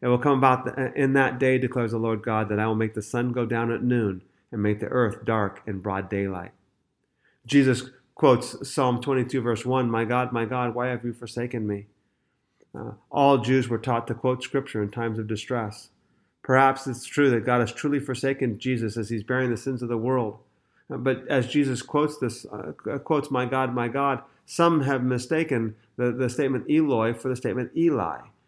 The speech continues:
And they conclude that maybe he's calling for Elijah. Uh, now, the mistake could have been accentuated by Jesus' great fatigue. And, uh, when a person dies by crucifixion, they've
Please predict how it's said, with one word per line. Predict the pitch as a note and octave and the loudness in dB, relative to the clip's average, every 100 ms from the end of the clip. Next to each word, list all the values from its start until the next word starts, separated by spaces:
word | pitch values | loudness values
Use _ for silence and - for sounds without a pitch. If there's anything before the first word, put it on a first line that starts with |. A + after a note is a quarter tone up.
| _ | _
And | - | 0
they | C3 C3+ | 2 2
conclude | C3+ D3 C3+ | 0 0 2
that | B2+ | 2
maybe | C#3 C#3 | 4 4
he's | A#2 | 0
calling | - B2+ C3 | 0 -2 -2
for | B2 | -2
Elijah. | B2 A#2+ C3+ C#3+ A2+ D2 - _ _ _ _ - | -2 2 2 2 0 -6 -14 _ _ _ _ -12
Uh, | A#2 A2 | -10 -8
now, | A#2+ A#2+ G#2+ | -2 -2 -2
the | A#2 | -2
mistake | A2 A2 C#3 C3 | -2 0 2 2
could | C3 | 2
have | B2 | 0
been | A#2 | 0
accentuated | G#2+ D3 D3 C3 A2+ | 0 -2 0 0 0
by | A2+ | -2
Jesus' | A2 C3 B2+ A#2+ - | -2 -2 -2 -4 -2
great | C3 B2+ | -4 -2
fatigue. | B2+ - D#3+ D#3 A#2 | -8 -2 4 4 4
And, | G#2+ G2+ - _ - | 0 -2 -10 _ -10
uh, | - | -8
when | - C3 C#3 B2+ | -8 -10 -4 -2
a | B2 | 0
person | D3 C#3 B2+ A2+ | 0 0 0 2
dies | B2 C3 B2+ | 2 2 0
by | A2+ | -4
crucifixion, | - B2+ A#2+ C3 C3 B2+ A2 | -2 -4 -4 -6 -6 -4 -2
they've | G#2+ | -2